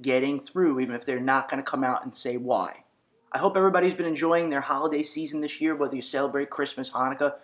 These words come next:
no matter who you are, no matter what you consider your race, your religion. It's very important to spend time with family, to remember all of the joyous reasons that we're alive.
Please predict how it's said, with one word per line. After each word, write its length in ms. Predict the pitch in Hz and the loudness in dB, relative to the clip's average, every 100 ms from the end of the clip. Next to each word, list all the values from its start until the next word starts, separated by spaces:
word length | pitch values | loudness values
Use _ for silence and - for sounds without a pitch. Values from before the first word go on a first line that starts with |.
| _ - | _ -6
no 60 | 143 | 0
matter 380 | 143 139 - - _ - | 2 2 -2 -8 _ -6
who 160 | 240 | -2
you 120 | 208 151 | 4 6
are, 380 | 165 165 165 156 | 8 8 6 2
no 60 | |
matter 340 | 143 143 139 - _ - | 0 0 0 -4 _ -8
what 280 | 147 185 175 | 2 2 2
you 80 | |
consider 400 | 165 156 - 156 | -8 -6 -2 -2
your 140 | 139 127 | 0 0
race, 340 | 151 160 - | 2 2 -2
your 80 | 135 | -4
religion. 460 | 120 139 147 151 143 _ _ - | -2 -2 -2 -4 -6 _ _ -16
It's 120 | - | -6
very 180 | 180 202 | 2 2
important 440 | 185 - - 147 - | 2 0 0 -2 -6
to 200 | 170 165 | -4 -2
spend 320 | - 180 185 | 0 0 0
time 240 | 220 208 | 0 0
with 100 | 190 | 0
family, 480 | - 165 190 196 196 | 0 0 0 -2 -6
to 240 | 190 151 143 | -2 0 0
remember 640 | 165 202 240 233 220 220 - _ _ | 0 2 2 2 0 -4 -14 _ _
all 200 | 160 190 | 2 4
of 60 | 160 | 4
the 80 | 147 | 2
joyous 520 | 156 165 160 - - | 2 2 2 -2 0
reasons 440 | 160 156 160 143 | 0 0 -2 -2
that 260 | 143 135 - | 0 0 0
we're 140 | 139 | 0
alive. 460 | 120 139 156 156 | 2 6 8 8